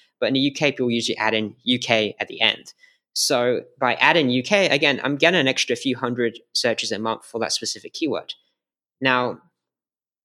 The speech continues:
even if you already rank number one for leather sofas, by simply adding them, you can kind of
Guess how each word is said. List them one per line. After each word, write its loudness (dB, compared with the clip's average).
even 4
if 0
you 2
already 2
rank -2
number -2
one 0
for -4
leather 0
sofas, 0
by 0
simply -2
adding 4
them, 0
you -2
can -4
kind -4
of -8